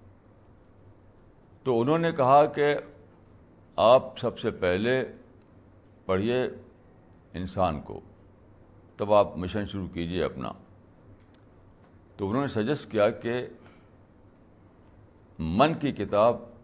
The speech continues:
مین کو میں پڑھوں۔ ابھی تک مجھے یاد ہے، میری بک پہ لکھا تھا انہوں نے، "Man by Man۔"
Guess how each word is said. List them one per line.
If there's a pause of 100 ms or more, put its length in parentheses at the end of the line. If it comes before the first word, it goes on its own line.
(100)
مین
کو
میں
پڑھوں۔ (1500)
ابھی
تک
مجھے
یاد
ہے، (360)
میری (180)
بک
پہ
لکھا
تھا
انہوں
نے، (600)
"Man (480)
by (320)
Man۔"